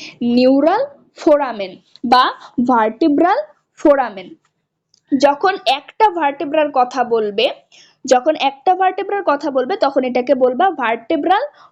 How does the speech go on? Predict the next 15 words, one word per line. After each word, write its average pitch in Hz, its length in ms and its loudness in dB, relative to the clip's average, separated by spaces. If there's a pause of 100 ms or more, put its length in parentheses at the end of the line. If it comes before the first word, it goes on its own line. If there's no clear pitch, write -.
ফোরামেন। 240 580 0 (340)
কিন্তু 339 280 0 (120)
অনেকগুলো, 339 680 2 (600)
আহ, 240 300 2
ফোরামেন, 302 560 -2 (140)
অনেকগুলো 359 500 2
ভার্টেব্রার 311 640 -2 (280)
ফোরামেন 302 460 -2
নিয়ে 285 220 -4
যখন 254 360 -6
বলবে 240 260 -2
তখন 302 280 -2
এটাকে 247 320 -4
বলবা 240 360 0 (100)
ইন্টারভার্টেব্রাল 262 880 2